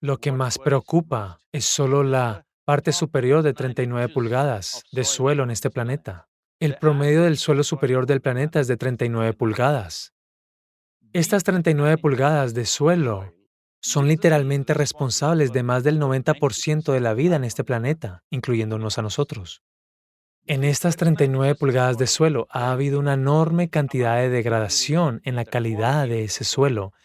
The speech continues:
en términos de su contenido orgánico, en términos de la cantidad de vida que debería estar ocurriendo dentro de él. La biodiversidad ha disminuido drásticamente en los últimos cincuenta o setenta años.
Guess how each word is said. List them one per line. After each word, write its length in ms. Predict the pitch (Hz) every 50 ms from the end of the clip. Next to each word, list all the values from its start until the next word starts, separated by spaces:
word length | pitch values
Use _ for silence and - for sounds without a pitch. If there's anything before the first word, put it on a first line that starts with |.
| _ _
en 160 | - 135 123
términos 420 | - 135 127 131 135 135 139 139 131
de 100 | 131 123
su 140 | - - 139
contenido 500 | - 131 117 - 120 113 113 113 107 107
orgánico, 640 | 107 104 120 135 151 160 160 - 160 156 165 165 - _ -
en 140 | 139 127 117
términos 420 | - 147 135 139 147 143 147 135
de 80 | 139 135
la 100 | 139 135
cantidad 460 | - 143 127 - 131 127 123 127 131
de 100 | 131 127
vida 400 | 127 165 185 165 127 101 90 - _
que 160 | - 135 131
debería 400 | 120 120 117 117 110 120 117 117
estar 180 | 107 - - 123
ocurriendo 720 | 123 - - 127 113 117 131 147 160 131 107 92 90 85 _ _
dentro 300 | - 120 113 107 113 113
de 180 | 107 101 110 131
él. 180 | 135 120 101 _ _ _ _ _ _ _ _ _ -
La 160 | 139 139 139
biodiversidad 960 | 131 135 139 135 135 139 131 135 127 - - - 127 123 135 156 165 151 - -
ha 60 | 135
disminuido 720 | 135 139 131 123 135 139 131 127 120 120 123 127 131 127
drásticamente 840 | 123 127 123 - - - - - 120 117 139 156 165 160 - 127 -
en 60 | 135
los 160 | 123 113 - -
últimos 360 | 117 110 - 131 131 123 -
cincuenta 400 | 131 117 - - 135 151 - 147
o 20 | -
setenta 440 | - 117 - 117 110 101 - 110
años. 480 | 110 123 139 123 101 82 - - - _